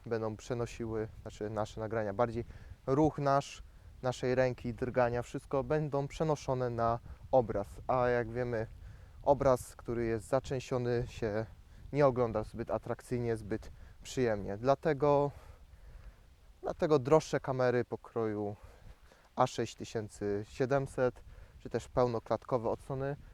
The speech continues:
już tą stabilizację mają, dzięki czemu ten obraz jest już praktycznie zawsze użyteczny. Czasami tylko trzeba w, w programie użyć jakiejś innej stabilizacji. Oczy-,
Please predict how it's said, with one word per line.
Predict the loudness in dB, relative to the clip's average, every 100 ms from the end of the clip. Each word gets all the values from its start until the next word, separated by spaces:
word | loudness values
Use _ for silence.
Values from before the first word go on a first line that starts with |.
| -6
już | -4 -2
tą | -2 -4
stabilizację | -2 -2 0 0 2 0 0 0 2
mają, | 6 8 8 6 4 -4 -12 -18 -18 -10
dzięki | -8 -8 -10
czemu | -6 -6 -2 -2 -2 -4 -10 -14 -14 -14 -18 -20 -4
ten | -2 4
obraz | 4 6 4 4
jest | -2
już | -4 -6 -10 -14 -2
praktycznie | 0 0 -6 -4 -2 -2 -2 -8 -16 -16 -12
zawsze | 2 4 4 0
użyteczny. | -6 -6 0 0 0 -2 -4 -4 -6
Czasami | -12 -12 -8 -6
tylko | -6 -6 -4
trzeba | -2 0 0 -2 -16 -18
w, | -20 -20 -18 -18 -6
w | 0 0 0
programie | 0 4 4 2 -2 -4 -8 -18 -20 -20 -20 -4
użyć | -2 0 0
jakiejś | 0 -2 -4
innej | -2 -2
stabilizacji. | -2 -2 0 2 2 2 -2 -2 -4 -12 -20 -18 -20 -18 -18 -16 -4
Oczy-, | -4 -4